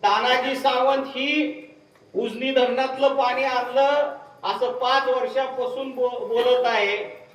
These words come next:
आपल्या मतदारसंघात आल्यावर, मीर गव्हाणला आल्यावर त्यांनी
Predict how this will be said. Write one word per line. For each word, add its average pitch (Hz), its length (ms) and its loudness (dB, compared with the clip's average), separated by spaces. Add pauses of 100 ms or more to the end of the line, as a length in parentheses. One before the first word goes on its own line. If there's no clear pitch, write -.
(340)
आपल्या - 360 4
मतदारसंघात 226 800 0
आल्यावर, 208 380 -2
मीर 247 300 2
गव्हाणला 240 400 0
आल्यावर 240 460 0 (100)
त्यांनी 240 360 -4